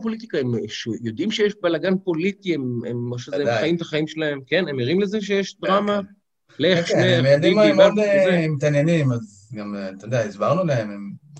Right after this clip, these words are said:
Speaker 2: אתה יודע, זה, זה, זה לא סוד שאני גר ברמת אביב, שהיא לא בדיוק, אה,
Speaker 1: לא
Speaker 2: הפרופיל-,
Speaker 1: מעוז,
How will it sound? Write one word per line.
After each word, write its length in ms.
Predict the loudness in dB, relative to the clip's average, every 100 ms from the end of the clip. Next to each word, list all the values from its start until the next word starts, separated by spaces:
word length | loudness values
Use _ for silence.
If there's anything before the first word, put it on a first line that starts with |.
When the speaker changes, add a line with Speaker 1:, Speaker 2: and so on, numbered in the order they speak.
| -20 -20 -20 _ _ _
Speaker 2:
אתה 80 | -8
יודע, 180 | -4 -2
זה, 500 | -2 -2 -4 -6 -10 -14 _ -10
זה, 220 | -4 -2
זה 120 | 2
לא 140 | 0
סוד 260 | 2 0 2
שאני 200 | 0 0
גר 200 | 0 0
ברמת 560 | 0 0 0 -2 -4 -4
אביב, 280 | -4 -4
שהיא 180 | -4 -2
לא 80 | 0
בדיוק, 320 | 0 -2 -2
אה, 380 | -4 -4 -6 -8 -12 _ _ _ _ _ _ _ -6
Speaker 1:
לא 280 | 0 2 4
Speaker 2:
הפרופיל-, 260 | 4 4
Speaker 1:
מעוז, 400 | 2 0 -2 -10